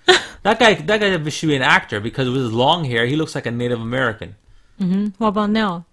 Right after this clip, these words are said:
Speaker 2: He looks like a monk, like you said.
Speaker 1: <laughs> Yeah, I like him. I like Kai.
Speaker 2: Yeah, he seems to be
Speaker 1: Go for it, Kai.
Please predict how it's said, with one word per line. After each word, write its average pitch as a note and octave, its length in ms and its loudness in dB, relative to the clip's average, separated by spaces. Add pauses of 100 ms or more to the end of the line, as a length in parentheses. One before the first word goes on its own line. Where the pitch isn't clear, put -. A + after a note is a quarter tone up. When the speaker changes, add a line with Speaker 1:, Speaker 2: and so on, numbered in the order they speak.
Speaker 2:
He C#3 100 -8
looks C#3 160 -6
like C3+ 80 -4
a C3+ 80 -2
monk, D3 280 -6
like A2+ 200 -8
you A2 40 -10
said. - 260 2
Speaker 1:
<laughs> D5 40 -4 (2000)
Yeah, D4+ 160 8
I F4 80 6
like B3+ 240 4
him. F#3+ 280 -6 (120)
I G3+ 80 -6
like F3+ 240 -6
Kai. F#3 400 -6 (180)
Speaker 2:
Yeah, - 100 -14
he G#2 120 -14
seems G2+ 260 -12
to G2 60 -16
be - 100 -10 (120)
Speaker 1:
Go E4 180 8
for F4 240 8
it, D#4 200 4
Kai. B3 440 6